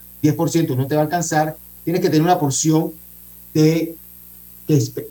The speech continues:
que está especulando en activos financieros que son de mayor riesgo, mayor riesgo, pero obviamente ese mayor riesgo más que te va a compensar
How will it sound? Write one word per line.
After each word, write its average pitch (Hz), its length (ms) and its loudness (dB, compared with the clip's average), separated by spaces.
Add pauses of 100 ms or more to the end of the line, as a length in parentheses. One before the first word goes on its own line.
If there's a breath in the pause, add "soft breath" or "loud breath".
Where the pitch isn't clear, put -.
que 160 60 0
está 185 240 2
especulando 165 1000 2
en 151 160 -2
activos 190 480 2
financieros 160 680 0 (260)
que 151 80 0
son 165 220 2
de 139 100 2
mayor 156 320 4
riesgo, 196 440 2 (120)
mayor 139 320 2
riesgo, 180 400 4
pero 147 260 4
obviamente 175 920 0 (340)
ese 190 200 2
mayor 151 260 6
riesgo 156 500 2
más 156 260 4
que 170 140 0
te 147 100 0
va 131 120 2
a 127 60 -4
compensar 135 680 0